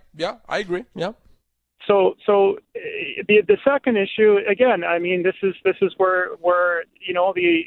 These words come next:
Speaker 2: the employer, unfortunately, it's, uh, it, it's a shady, uh, area. Uh, you're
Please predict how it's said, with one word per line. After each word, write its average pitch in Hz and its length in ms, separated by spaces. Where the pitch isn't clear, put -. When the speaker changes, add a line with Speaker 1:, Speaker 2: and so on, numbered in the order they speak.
Speaker 2:
the 165 120
employer, 180 600
unfortunately, 170 840
it's, 160 220
uh, 151 240
it, 196 600
it's 190 240
a 185 60
shady, 180 300
uh, 175 540
area. 185 600
Uh, 160 360
you're 185 380